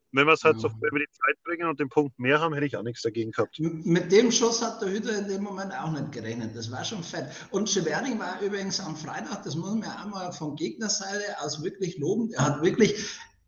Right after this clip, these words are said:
Speaker 2: geile Dinger rausgeholt. Und der Rivai,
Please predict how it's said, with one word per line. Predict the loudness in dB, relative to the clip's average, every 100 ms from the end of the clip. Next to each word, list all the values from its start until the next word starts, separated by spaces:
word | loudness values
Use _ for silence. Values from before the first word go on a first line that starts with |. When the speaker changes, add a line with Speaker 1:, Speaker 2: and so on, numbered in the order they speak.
| _
Speaker 2:
geile | 2 4 10 10
Dinger | 10 8 6 4 0
rausgeholt. | 0 2 2 2 2 4 2 2
Und | 2 2
der | 2 2
Rivai, | 0 0 0 4 4 2 -4